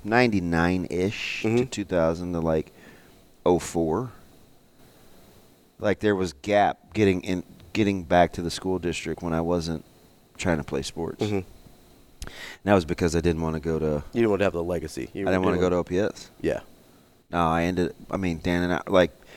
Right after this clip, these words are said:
Speaker 1: so a couple guys, Barty and, and Dan and I came to get me.
Speaker 2: Mm-hmm.
Speaker 1: "Hey, man, got a, got an opening here, you know, this program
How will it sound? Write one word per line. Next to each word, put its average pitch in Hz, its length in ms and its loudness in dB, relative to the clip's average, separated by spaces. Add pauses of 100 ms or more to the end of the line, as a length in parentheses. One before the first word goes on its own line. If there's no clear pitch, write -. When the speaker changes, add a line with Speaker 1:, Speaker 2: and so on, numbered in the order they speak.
(320)
Speaker 1:
so 104 180 -2
a 95 40 -4
couple 120 220 0
guys, 107 180 4
Barty 104 520 0
and, 101 180 -2
and 95 200 -2
Dan 90 200 0
and 90 100 0
I 92 120 2
came 92 280 -2
to 90 180 0 (540)
get 92 160 2
me. 80 260 -4
Speaker 2:
Mm-hmm. 107 180 -4 (680)
Speaker 1:
"Hey, 87 80 -4
man, 78 380 -4
got 78 200 -4
a, 71 100 -6 (720)
got 80 140 -2
an 90 60 -2
opening 92 540 -2
here, 85 380 0 (320)
you 64 120 -16
know, 85 280 -6 (260)
this - 140 -12
program 85 760 -2